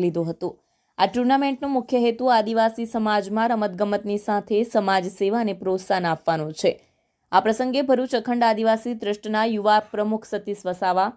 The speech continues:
અને સંજય વસાવા સહિતના અગ્રણીઓ ઉપસ્થિત રહ્યા હતા. આદિવાસી સમાજના ભગવાન બિરસા મુંડાના વિચારોને યાદ કરતા તેઓએ કહ્યું હતું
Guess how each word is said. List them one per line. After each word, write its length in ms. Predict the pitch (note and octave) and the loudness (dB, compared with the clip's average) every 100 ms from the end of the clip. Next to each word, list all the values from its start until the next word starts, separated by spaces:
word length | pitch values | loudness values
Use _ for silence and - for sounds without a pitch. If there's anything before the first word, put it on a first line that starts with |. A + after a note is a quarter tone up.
| _ _ F#3+ | _ _ -4
અને 160 | G3 G3+ | -4 -2
સંજય 320 | A3 A3 B3+ | 0 4 2
વસાવા 400 | B3 B3 A#3 A#3+ A#3+ | 2 2 2 2 0
સહિતના 400 | G#3+ G#3 G#3+ G3 | -2 0 -2 -4
અગ્રણીઓ 340 | F#3 G3 G3 F3+ | -2 -4 -2 -2
ઉપસ્થિત 400 | F3+ F#3+ G#3+ G#3+ | -4 -6 -4 2
રહ્યા 220 | G#3+ G#3 | 2 2
હતા. 240 | G3+ G#3 A#3+ _ _ _ _ _ - | -2 -4 -8 _ _ _ _ _ 0
આદિવાસી 500 | G3 G#3 A#3+ A#3+ C4+ B3+ | 0 4 4 2 -2 -2
સમાજના 500 | A#3+ A#3+ A#3 A#3+ A#3+ | 0 0 0 -2 -2
ભગવાન 400 | A3+ F#3+ G#3+ A3+ A3 | -2 2 2 2 -2
બિરસા 260 | G#3 A#3 G#3+ | -2 -2 -2
મુંડાના 480 | G3+ G3+ G#3 G#3+ G#3 | -2 -2 0 0 -4
વિચારોને 480 | F3+ G#3 G3+ G3+ G3 F#3+ | -2 0 0 -2 -2 2
યાદ 260 | G3 G3 | 2 0
કરતા 280 | G#3+ G#3 G#3+ | -6 0 0
તેઓએ 260 | G#3+ G3 F#3+ | 0 0 0
કહ્યું 400 | F#3+ F#3+ B3 G3+ | -2 -2 0 -2
હતું 240 | D#3+ D#3+ | -2 -6